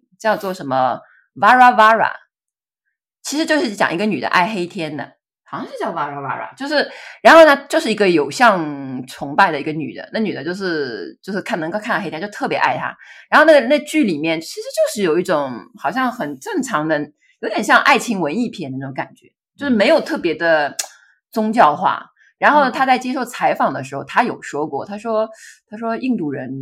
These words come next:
Speaker 1: 这个，嗯，厉害。”他说印度人的相-，爱神是怎么爱，就他就是相信神就是真的是在的、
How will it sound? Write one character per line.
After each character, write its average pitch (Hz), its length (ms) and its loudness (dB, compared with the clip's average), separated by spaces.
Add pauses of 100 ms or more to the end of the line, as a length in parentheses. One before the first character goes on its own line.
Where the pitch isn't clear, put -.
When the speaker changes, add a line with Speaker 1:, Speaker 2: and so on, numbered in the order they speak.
(220)
Speaker 1:
这 143 140 -16
个， 123 140 -20
嗯， 170 400 -10
厉 175 180 -10
害。” 165 300 -12
他 160 80 -18
说 151 200 -8 (280)
印 269 120 -2
度 254 140 0
人 175 180 -2
的 160 320 2
相-， 190 320 -4 (140)
爱 190 160 -2
神 - 220 -12
是 170 100 -12
怎 165 100 -12
么 113 140 -12
爱， 156 180 -4
就 156 160 -14
他 - 140 -10
就 247 100 -8
是 202 80 -10
相 196 200 -12
信 202 120 -10
神 123 220 -14
就 160 80 -16
是 160 60 -20
真 175 160 -14
的 185 80 -12
是 143 100 -20
在 165 200 -14
的、 - 60 -18